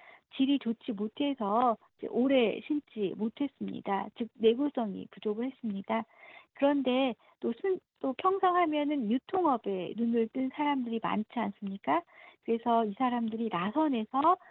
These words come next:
예, 중국산 원료를 달라다 신발 제조업자에게 팔았습니다.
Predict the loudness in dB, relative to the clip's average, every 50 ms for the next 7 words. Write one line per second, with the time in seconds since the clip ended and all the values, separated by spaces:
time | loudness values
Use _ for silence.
0 | -20 -20 _ -10 -10 -8 -2 0 0 0 0 0 0 0 0 0 0 0 0 2
1 | 2 4 4 4 4 6 4 4 2 2 -2 -6 -8 -6 -4 -2 0 0 -2 0
2 | 2 2 2 2 0 -4 -20 -20 _ -6 -4 -2 2 2 4 4 2 2 0 -2
3 | -2 0 2 2 2 2 0 -6 -8 -6 -6 -6 -6 -6 -4 -2 0 0 -2 -2
4 | -4 0 0 0 0 0 _ -10 -10 -10 -10 -10 -10 -10 -10